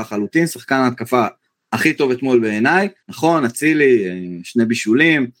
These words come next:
אבל בסופו של דבר, הנוכחות של, אה, של פיירו שם,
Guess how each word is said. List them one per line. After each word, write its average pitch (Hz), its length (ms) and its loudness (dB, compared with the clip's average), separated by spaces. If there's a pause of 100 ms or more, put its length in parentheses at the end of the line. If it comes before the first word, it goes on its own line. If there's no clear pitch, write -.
(140)
אבל 101 220 0
בסופו 107 340 -2
של 127 160 2
דבר, 120 320 2 (100)
הנוכחות 107 540 -2
של, 120 280 2
אה, 95 380 -2
של 107 180 -2
פיירו 127 380 2
שם, 107 220 -4